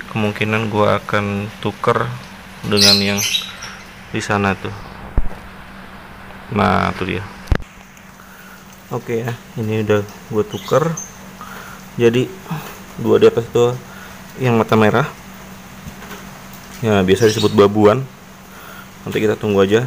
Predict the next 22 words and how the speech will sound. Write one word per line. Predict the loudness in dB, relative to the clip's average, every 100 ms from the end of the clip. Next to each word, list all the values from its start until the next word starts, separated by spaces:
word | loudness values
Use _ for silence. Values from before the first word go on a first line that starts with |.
| -2
apakah | -4 -2 2
berhasil | 2 4 2
apa | 2 2
enggak | 2 2 -2 -12 -8 -2
ya. | -2 -2 -14 -18 -18 -18 -18 -16 -16 -6
Harusnya | 4 4 6 0
dua | 0 6 6 4
pokoknya | -2 -2 -2 -2
mata | 0
merah. | 4 4 2 -2 -16 -12 -12 -12 -14 -18 -18 -18 -18 -16 -12 -4
Kita | 0 4
kembaliin | 4 4 4
lagi | 2 0
yuk. | -2 -12 -18 -6
Nah, | 0 2 4
ini | 4 4 6 4 2
ada | 4 6 4 2
si | -2
penghasil | 2 2 2 2 2
albino. | 4 2 2 2 0 -4 -20 -20 -20 -20 -20 -20 -20 -18 -18 -18 -20 -14
Kita | -12 -2 0
cek | 2 0